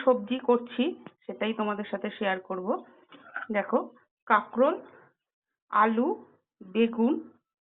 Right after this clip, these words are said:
পটল, সব একটা, সব রকম সবজি দিয়ে একটা নিরামিষ সবজির রেসিপি তোমাদের সাথে শেয়ার করব। তো চলো, সেটাই এখন করে দেখাবো কি করে কি করছি। আচ্ছা, তেল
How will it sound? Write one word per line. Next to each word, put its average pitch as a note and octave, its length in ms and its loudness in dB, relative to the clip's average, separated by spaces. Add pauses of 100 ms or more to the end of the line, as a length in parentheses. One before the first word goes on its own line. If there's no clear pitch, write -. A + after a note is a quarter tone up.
(280)
পটল, - 320 0 (1700)
সব B3 280 4 (260)
একটা, B3+ 240 -2 (1400)
সব A#3 120 6 (100)
রকম B3 180 2 (100)
সবজি A#3 360 0
দিয়ে C4+ 140 -2 (240)
একটা - 160 -2 (100)
নিরামিষ A3+ 400 2
সবজির A3 380 -2
রেসিপি G#3+ 360 -4
তোমাদের G3+ 280 -2
সাথে G#3+ 160 -4 (120)
শেয়ার F#3+ 200 -2 (100)
করব। F#3 180 -6 (640)
তো A#3 60 -6 (140)
চলো, A3+ 240 2 (680)
সেটাই A3 340 -2
এখন A3 160 2 (140)
করে G#3+ 220 -4
দেখাবো G3+ 300 0 (800)
কি A#3 180 -4
করে G#3 220 0
কি G#3+ 60 -8 (100)
করছি। G3+ 300 -4 (600)
আচ্ছা, A3+ 160 -4 (120)
তেল B3 180 2